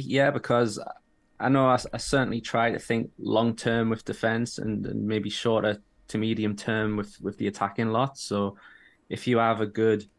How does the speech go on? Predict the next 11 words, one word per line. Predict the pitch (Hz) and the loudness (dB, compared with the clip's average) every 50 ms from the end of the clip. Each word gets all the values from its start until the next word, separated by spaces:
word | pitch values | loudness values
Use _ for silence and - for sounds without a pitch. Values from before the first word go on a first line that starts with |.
| _ _ _ _ _ _ _ _ _ _ _ _ _ _ - - _ - - - - | _ _ _ _ _ _ _ _ _ _ _ _ _ _ -20 -20 _ -20 -20 -4 2
first | - 110 104 104 - - - | 4 4 4 4 2 -4 -4
three | - 107 107 107 | -2 0 0 0
defenders, | 101 - - 113 110 113 113 101 95 95 92 | 0 -2 0 0 2 2 4 4 2 2 0
Botman | - - 110 101 - 92 101 104 104 - | 0 0 0 0 0 0 -4 -4 -6 -4
could | - 95 | -4 -2
easily | 104 101 101 95 95 101 95 95 - - | -2 -2 -2 -2 -2 -4 -4 -4 -6 -10
stay | - - - 107 101 98 | -10 -4 -2 0 2 2
there | 95 101 98 98 | 2 2 2 2
as | 101 101 | 0 -2
the | - 90 | -6 -10
fourth. | - - - 104 98 - - - | -6 -2 -2 0 0 -2 -6 -12